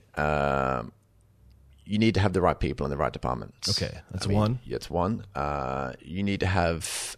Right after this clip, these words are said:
Speaker 1: a very, very strong business model. You need
Speaker 2: Okay.
Speaker 1: to know, it needs to work.
Speaker 2: Key people, strong business model. Anything
Speaker 1: Yeah.
Speaker 2: else?
Speaker 1: Yeah. Um, and you need to sort of, you need to really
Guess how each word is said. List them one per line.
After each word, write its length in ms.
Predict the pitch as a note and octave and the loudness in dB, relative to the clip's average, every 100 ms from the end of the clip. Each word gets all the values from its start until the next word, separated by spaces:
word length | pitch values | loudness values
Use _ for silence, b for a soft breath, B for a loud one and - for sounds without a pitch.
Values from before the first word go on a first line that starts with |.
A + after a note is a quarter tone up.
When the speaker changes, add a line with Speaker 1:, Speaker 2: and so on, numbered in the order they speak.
| - | -6
Speaker 1:
a 80 | E2+ | -2
very, 240 | E2 E2+ | 2 2
very 220 | D#2 C#2+ | 2 -2
strong 280 | A#1+ - D2+ | -2 -4 -4
business 320 | D#2+ D2+ - | -2 0 0
model. 300 | - F#2+ A#2+ - - - | 2 2 2 -2 -12 -4
You 80 | |
need 160 | G#2+ F2+ | 0 4
Speaker 2:
Okay. 60 | F#2+ | 4
Speaker 1:
to 80 | D#2 | 2
know, 40 | |
it 100 | - | 0
needs 240 | D#2 E2 - | -2 -4 -4
to 80 | |
work. 340 | D#2 C#2 - - B B B B - | -2 -2 -4 -14 B B B B -2
Speaker 2:
Key 140 | C#3 | 2
people, 340 | B2+ B2 A#2 A2 | 4 4 4 4
strong 280 | - A2 | 4 4
business 240 | G#2+ F#2+ G2 | 4 2 4
model. 180 | F#2+ F#2 | 4 6
Anything 220 | G#2 G#2 | 4 6
Speaker 1:
Yeah. 60 | G2+ | 6
Speaker 2:
else? 200 | C#3+ - - - | 4 0 -8 -6
Speaker 1:
Yeah. 180 | C2 - B B B - | -4 -4 B B B -2
Um, 800 | F#2 G2+ G#2 G#2 G#2+ G#2+ A2 G2+ G#2 B B - - - - - | 4 6 6 6 6 4 4 2 -4 B B -18 -20 -20 -20 -8
and 100 | G#2 G#2+ | -2 0
you 60 | |
need 160 | C#3 E3+ | 2 0
to 80 | A2 | 0
sort 200 | - G2 | 2 2
of, 240 | E2+ - | 2 -2
you 60 | G2+ | 0
need 180 | A2 A#2 | 0 2
to 80 | A2 | 4
really 320 | A2 G#2 F#2+ | 6 6 0